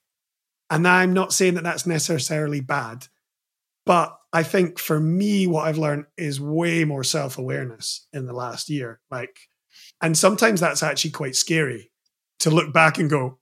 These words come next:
"Wow, I was blissfully unaware," which has a beauty of just going with it. But I think building that awareness to catch yourself before you're really low or it's too late, you know, like,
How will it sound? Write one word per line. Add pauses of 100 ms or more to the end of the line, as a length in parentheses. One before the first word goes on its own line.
"Wow, (140)
I
was
blissfully
unaware," (180)
which
has
a
beauty
of (260)
just
going
with
it. (380)
But
I
think
building
that
awareness
to
catch
yourself (300)
before (840)
you're
really
low
or
it's
too
late,
you
know,
like,